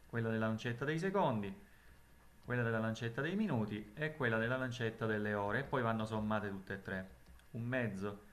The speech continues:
qua abbiamo un momento di inerzia della lancetta dei secondi, momento di inerzia della lancetta dei minuti, momento di inerzia della lancetta delle ore.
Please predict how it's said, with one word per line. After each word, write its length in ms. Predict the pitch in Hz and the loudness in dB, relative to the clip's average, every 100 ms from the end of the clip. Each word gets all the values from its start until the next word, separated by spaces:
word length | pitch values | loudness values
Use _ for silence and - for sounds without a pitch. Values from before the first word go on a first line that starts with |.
| - | -20
qua 160 | - 123 | -4 0
abbiamo 320 | 113 117 117 | 2 2 2
un 120 | 110 | 2
momento 340 | 113 123 127 123 | 0 0 0 0
di 60 | |
inerzia 360 | 123 135 131 127 | 0 0 0 0
della 160 | 113 113 | 0 0
lancetta 400 | 113 113 117 120 | -2 -2 -4 -2
dei 140 | 135 | -2
secondi, 520 | 165 165 180 165 131 | -2 0 2 2 0
momento 360 | 113 113 117 120 | 0 0 0 -2
di 60 | |
inerzia 340 | 120 131 127 120 | 0 -2 -2 -4
della 100 | 113 | -2
lancetta 460 | 117 117 123 123 | -2 0 -2 0
dei 120 | 143 185 | 0 2
minuti, 480 | 202 160 120 117 - - - - - - - - | 4 4 2 -2 -4 -12 -20 -20 -20 -20 -20 -10
momento 420 | 143 139 143 131 | -2 2 2 2
di 60 | 156 | 2
inerzia 360 | 147 131 123 | 4 2 2
della 180 | 135 127 | 0 2
lancetta 520 | 135 135 123 120 120 | 2 2 2 0 0
delle 240 | 120 117 117 | 2 2 2
ore. 440 | 110 107 113 117 | 2 0 0 -4